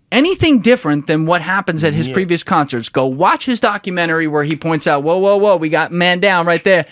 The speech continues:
Speaker 1: Get him, get him, get him, get him, get him.
Speaker 2: And
Speaker 1: All right, cool, let's go."
Speaker 2: And to add, and to add on, and to add on to that, like, you gotta understand, what you gotta understand is that even with the people that tried to get the media people's attention, like,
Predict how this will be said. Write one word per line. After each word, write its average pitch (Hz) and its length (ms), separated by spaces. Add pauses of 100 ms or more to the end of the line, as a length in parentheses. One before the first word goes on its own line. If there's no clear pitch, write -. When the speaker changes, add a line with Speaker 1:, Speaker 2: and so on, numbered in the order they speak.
(160)
Speaker 1:
Get 170 160
him, 170 80
get 185 160
him, 170 120
get 180 140
him, 165 120
get 180 180
him, 156 80
get 185 160
him. 143 160
Speaker 2:
And 110 200
Speaker 1:
All 147 100
right, 131 120
cool, 175 280
let's 147 240
go." 139 280
Speaker 2:
And 117 120
to - 200
add, 135 220
and 123 120
to - 180
add - 160
on, 151 180
and 127 140
to 120 100
add 131 160
on 143 140
to 127 140
that, 110 200
like, 104 240
you 76 100
gotta - 240
understand, 113 640 (460)
what - 100
you - 60
gotta 143 200
understand 117 640
is 92 180
that 92 300
even 131 340
with 120 240
the - 80
people 113 300
that 98 120
tried 107 200
to 98 80
get 98 160
the 98 80
media 110 280
people's 92 280
attention, 98 420
like, 92 240